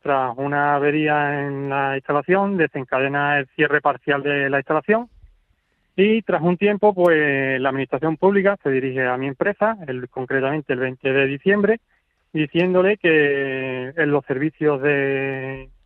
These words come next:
que se están prestando a partir del diez de enero se reducirían de treinta y cinco horas a la semana, que son las jornadas que cumplo yo,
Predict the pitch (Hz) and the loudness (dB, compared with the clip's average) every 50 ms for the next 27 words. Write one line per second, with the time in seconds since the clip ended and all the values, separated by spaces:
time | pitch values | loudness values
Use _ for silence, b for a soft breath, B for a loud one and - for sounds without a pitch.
0 | _ - 151 147 143 135 - 160 143 - 160 151 143 160 156 - 190 190 190 185 | _ -2 0 0 0 2 0 -2 0 0 -2 -2 0 -2 -2 0 0 -2 2 4
1 | 196 208 214 196 - - 139 - - 147 143 151 143 143 151 147 156 156 170 180 | 4 4 4 2 2 0 -2 -2 0 2 2 2 4 4 2 2 2 4 2 2
2 | 185 190 - _ _ _ _ _ _ _ _ - - 170 156 156 151 147 156 139 | 2 2 -2 _ _ _ _ _ _ _ _ 0 0 2 2 2 2 2 0 0
3 | - 143 139 180 190 190 202 190 156 143 139 143 135 131 135 127 - - 143 147 | 0 0 0 2 0 0 0 2 0 0 0 -2 -6 -6 -6 -8 -6 -4 -6 -6
4 | 147 - - 151 151 156 156 156 156 156 156 156 151 151 151 - - 156 180 185 | -4 -2 0 2 2 2 2 2 2 2 2 2 2 0 -2 -2 -2 -2 0 0
5 | 185 170 160 143 - - 143 143 139 - 139 143 143 147 151 147 143 147 147 147 | 0 0 -2 -2 -2 -2 0 0 0 -2 -2 -2 0 0 0 0 0 0 0 0
6 | - 175 165 - 170 170 185 208 233 254 | -2 -6 -4 0 0 2 2 2 2 0